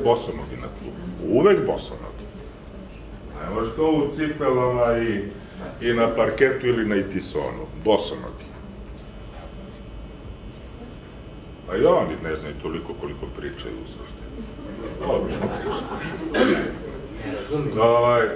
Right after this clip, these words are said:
Speaker 1: pa ne, nije, nije to sve njihovo, mislim. Pet elemenata je sumerska tvorevina, uopšte nije kineska.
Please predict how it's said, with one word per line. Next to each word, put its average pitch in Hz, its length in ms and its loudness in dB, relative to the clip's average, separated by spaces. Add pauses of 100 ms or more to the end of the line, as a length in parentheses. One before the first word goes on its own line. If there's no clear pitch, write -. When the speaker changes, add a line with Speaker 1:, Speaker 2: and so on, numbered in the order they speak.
(100)
Speaker 1:
pa 170 120 4
ne, 208 280 8
nije, 165 180 6
nije 175 240 6
to 156 120 8
sve 151 220 8
njihovo, 127 600 2 (100)
mislim. - 240 -10 (1080)
Pet 127 260 6
elemenata 120 720 6
je 117 220 8
sumerska 113 600 2 (260)
tvorevina, 69 500 -2 (100)
uopšte 80 300 -2
nije 85 120 -4
kineska. - 560 -8